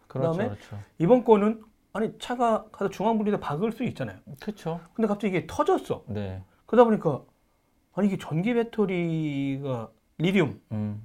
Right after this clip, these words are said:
Speaker 1: 리튬이온
Speaker 2: 리튬
Speaker 1: 배터리.
Speaker 2: 맞나요?
Speaker 1: 예, 그쵸.
Speaker 2: 리튬.
Speaker 1: 리튬이온
Speaker 2: 그러니까
Speaker 1: 배터리.
Speaker 2: 그거 잘못해가지고 그거를 불안정하게 했을 때는 뭔가 이렇게
Speaker 1: 또, 예,
Speaker 2: 폭탄처럼
Speaker 1: 또,
Speaker 2: 터질 수
Speaker 1: 음,
Speaker 2: 있는 거
Speaker 1: 음,
Speaker 2: 아니야라는
Speaker 1: 음.
Speaker 2: 어떤
Speaker 1: 우려.
Speaker 2: 우려가
Speaker 1: 그러니까 실제로
Speaker 2: 발생하다 보니까
Speaker 1: 발생을, 발생을 했죠.
Speaker 2: 네,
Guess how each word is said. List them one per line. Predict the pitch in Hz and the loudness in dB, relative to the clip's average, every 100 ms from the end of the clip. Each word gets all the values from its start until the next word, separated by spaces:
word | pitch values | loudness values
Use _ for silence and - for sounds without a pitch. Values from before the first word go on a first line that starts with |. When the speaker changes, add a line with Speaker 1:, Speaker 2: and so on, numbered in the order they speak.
| 123 | -10
Speaker 1:
리튬이온 | 110 127 113 104 | -6 -4 -2 -2
Speaker 2:
리튬 | 104 | -4
Speaker 1:
배터리. | 104 | -2
Speaker 2:
맞나요? | 110 120 120 104 | -2 0 -4 -6
Speaker 1:
예, | 98 | -8
그쵸. | 95 - - | -8 -10 -8
Speaker 2:
리튬. | |
Speaker 1:
리튬이온 | 98 - 110 98 | -10 -8 -8 -4
Speaker 2:
그러니까 | - | -4
Speaker 1:
배터리. | 160 | 2
Speaker 2:
그거 | 196 | 4
잘못해가지고 | - 165 220 196 185 165 151 | 4 4 4 6 4 2 -2
그거를 | 139 156 170 156 127 - | -4 0 4 4 2 0
불안정하게 | 160 190 190 175 165 165 | 2 2 2 0 0 0
했을 | 160 160 | -4 -4
때는 | 160 151 135 - - _ _ _ _ _ | -2 -2 -4 -6 -18 _ _ _ _ _
뭔가 | 151 180 | 0 2
이렇게 | 175 160 170 | 2 2 -2
Speaker 1:
또, | - - - | -2 -10 -4
예, | 120 | -2
Speaker 2:
폭탄처럼 | 214 269 151 - | 2 2 4 2
Speaker 1:
또, | - | 0
Speaker 2:
터질 | 277 | -6
수 | 220 | -4
Speaker 1:
음, | |
Speaker 2:
있는 | 190 | -2
거 | 202 | 2
Speaker 1:
음, | 143 | 2
Speaker 2:
아니야라는 | 170 185 170 | 4 4 4
Speaker 1:
음. | 160 | 2
Speaker 2:
어떤 | 135 147 131 110 - - | 0 -2 -2 -4 -12 -14
Speaker 1:
우려. | - 117 127 107 - | -4 0 0 -2 -2
Speaker 2:
우려가 | 160 214 269 247 | 2 2 2 2
Speaker 1:
그러니까 | 233 220 | 0 0
실제로 | - 190 180 170 156 | 0 -2 2 4 4
Speaker 2:
발생하다 | |
보니까 | 131 - | 2 2
Speaker 1:
발생을, | 127 123 113 | 0 0 -2
발생을 | 110 101 120 117 | -6 -6 -6 -6
했죠. | 135 - 107 - - | -8 -10 -14 -14 -4
Speaker 2:
네, | 160 110 | -4 -4